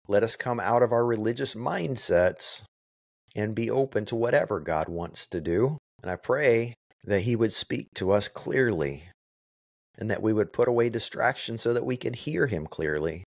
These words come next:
so that he could change us and we'd be able to partner with him in, in the advancement of the kingdom of heaven on this earth here in twenty twenty-three and going forward until the return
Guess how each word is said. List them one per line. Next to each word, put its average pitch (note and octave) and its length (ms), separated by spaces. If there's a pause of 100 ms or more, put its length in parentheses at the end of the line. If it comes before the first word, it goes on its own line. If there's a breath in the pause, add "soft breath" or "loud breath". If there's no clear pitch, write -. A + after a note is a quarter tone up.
(240)
so F#2 140
that F#2 100
he G#2+ 100
could G#2 220
change D3+ 500
us D#2 260
and F#2+ 140
we'd G2+ 160
be G2 140
able G2+ 120
to F#2 60
partner A2 500
with A2+ 280
him F2+ 180
in, F2 260 (440)
in G#2 420
the F#2+ 200
advancement F2 760 (100)
of E2+ 120
the D#2+ 100
kingdom A2 500
of G2+ 140
heaven E2 320
on E2 220
this F2 180
earth D2+ 320 (640)
here G2 180
in G2+ 80
twenty A2+ 320
twenty-three C3 680
and E2+ 120
going G#2 300
forward B2+ 460
until G2+ 380
the G#2+ 80
return G#2 600